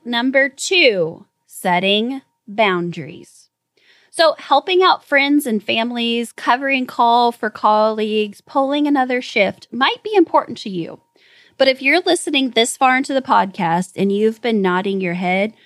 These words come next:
friend, I have to tell you, you've reached your limit. You've already taken on more than you can handle. So right now, it's okay to say no. And yeah, really it is. No is a complete sentence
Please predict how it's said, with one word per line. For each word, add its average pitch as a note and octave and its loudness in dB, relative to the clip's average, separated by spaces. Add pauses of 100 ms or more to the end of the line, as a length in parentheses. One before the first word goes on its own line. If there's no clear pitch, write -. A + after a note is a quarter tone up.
(140)
friend, C4+ 2
I G#3 -4
have A#3+ 0
to A3+ -8
tell G#3 0
you, A#3+ -4
you've G#3 -6
reached G3+ -8
your G3+ -2
limit. E3+ -4 (240)
You've A3+ -4
already B3 2
taken B3 -2
on A3 -2
more G3+ 0
than G3+ -4
you G#3 -4
can A3+ -6
handle. F#3 -6 (340)
So C4 4
right A3+ 0
now, A3 2 (100)
it's A3 0
okay G3+ -4
to F#3+ -4
say E3+ -6
no. D#3+ -6 (280)
And A#3+ 0
yeah, B3 0 (240)
really A3 4
it F#3 -4
is. - -10 (320)
No A#3+ 4
is A#3+ 0
a A#3 -2
complete A3 -6
sentence - -12